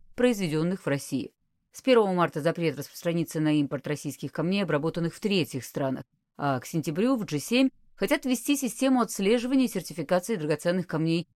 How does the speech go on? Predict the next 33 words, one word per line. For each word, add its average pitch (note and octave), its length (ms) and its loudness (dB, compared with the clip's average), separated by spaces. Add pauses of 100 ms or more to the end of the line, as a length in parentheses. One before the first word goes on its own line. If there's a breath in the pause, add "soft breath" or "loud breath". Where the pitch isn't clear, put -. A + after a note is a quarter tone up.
(300)
Ключевую C#4 480 4
роль E4 160 4
здесь C4+ 340 2
будет A3+ 320 0
играть F#3+ 300 4
Бельгия, D#3+ 480 2
поскольку D#3+ 460 0
Антверпен — C4+ 640 4
один G3 300 2
из G3 200 -2
крупнейших F3+ 560 -2
центров G#3 460 -2
мировой E3 380 2
торговли D3+ 400 -2
алмазами. B2 560 0 (520)
Рапопорт A#3+ 420 4
подчеркивает, C#4+ 680 2
что E3 340 0
Бельгия, D#3 440 2
используя D3+ 420 0
свое D#3 180 2
положение, E3+ 460 2
настаивает, E3+ 560 2
чтобы E3+ 340 -2
через G#3+ 320 0
нее G3 320 4
проходили F3 480 0
все D#3+ 300 0
камни, C4+ 320 6
поступающие F3+ 760 0
в - 60 -10
Соединенные D#3 540 2
Штаты. - 420 -4